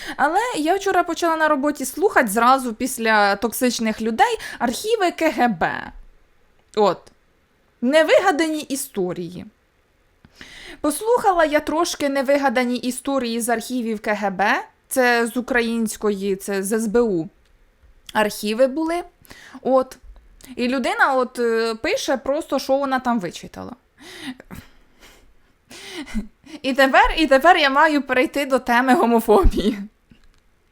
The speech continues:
Вау, е, це прикольно. Мої відео, вони класні, бо я класно розказую просто про Зене Світочку, е, підряд.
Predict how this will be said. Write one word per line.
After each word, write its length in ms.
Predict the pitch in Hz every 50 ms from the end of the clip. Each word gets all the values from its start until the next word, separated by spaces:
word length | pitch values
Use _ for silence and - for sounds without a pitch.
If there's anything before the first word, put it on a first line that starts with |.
| _ _ _ _ - 587 659 640 587 - - -
Вау, 380 | - 262 254 233 214 202 185 - - 523 - 381 -
е, 200 | 226 233 226 226
це 400 | 220 - 294 330 349 339 311 285 285
прикольно. 600 | - 294 294 294 277 247 226 208 202 202 185 196 196 220
Мої 300 | 254 277 285 294 349 339
відео, 380 | 359 403 349 294 294 269 254
вони 260 | 233 247 285 320 311 311
класні, 540 | - 269 294 349 440 - - - 262 247
бо 140 | 226 214 240
я 580 | 233 226 277 285 277 262 233 208 202 180 196 208 226
класно 640 | - 262 277 330 330 339 330 - - 233 214 214 214 233
розказую 760 | 233 240 240 - - 277 285 311 233 220 233 226 220 226
просто 420 | 214 226 226 240 226 220 226 214 202
про 180 | 208 208 220
Зене 300 | 220 220 247 240 233 220
Світочку, 520 | 208 - 247 233 214 220 208 202 190 202 196 349 - - 330 254 -
е, 200 | 196 208 202 196
підряд. 500 | 196 - - 247 202 202 185 175 165 160